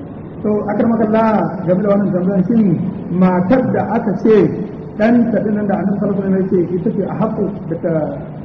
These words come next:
rike ɗanta ɗin nan, idan uban ɗan ya lura environment ɗin da ake,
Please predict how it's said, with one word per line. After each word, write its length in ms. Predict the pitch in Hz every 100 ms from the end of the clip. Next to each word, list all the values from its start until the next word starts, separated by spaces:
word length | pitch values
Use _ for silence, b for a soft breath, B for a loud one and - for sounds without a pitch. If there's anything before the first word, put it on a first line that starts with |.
| - - -
rike 240 | 175 214
ɗanta 340 | 180 202 208 190
ɗin 160 | 202 196
nan, 160 | 226 165 - - -
idan 360 | - 190 226 285 285
uban 300 | 208 208 220
ɗan 220 | - 220
ya 120 | 196 220
lura 380 | 208 180 175 175 - -
environment 680 | 196 185 190 233 240 202 185
ɗin 160 | 202 185
da 80 | 170
ake, 300 | 170 175